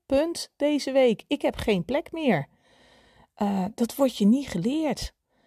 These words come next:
Dus, dus je stampt die agenda maar helemaal vol. En ook op de dag dat je denkt, "Nou, dan is het woensdagmiddag, dan ben ik lekker vrij."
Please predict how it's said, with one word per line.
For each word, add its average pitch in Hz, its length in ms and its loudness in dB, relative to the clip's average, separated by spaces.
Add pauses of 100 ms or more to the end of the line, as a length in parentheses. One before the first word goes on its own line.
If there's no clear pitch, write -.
(360)
Dus, 247 440 0
dus 226 280 2
je 220 120 2
stampt 262 480 0
die 208 360 0
agenda 254 500 0
maar 208 160 4
helemaal 214 460 4
vol. 254 440 2
En 226 280 0
ook 254 220 2
op 240 120 -4
de 220 100 -2
dag 226 300 2
dat 220 240 -2
je 214 80 -6
denkt, 208 320 0
"Nou, 202 280 0
dan 202 240 0
is 196 100 0
het - 100 -14
woensdagmiddag, 202 640 2
dan 196 160 0
ben 190 160 2
ik 180 80 -6
lekker 185 260 -2
vrij." 214 540 2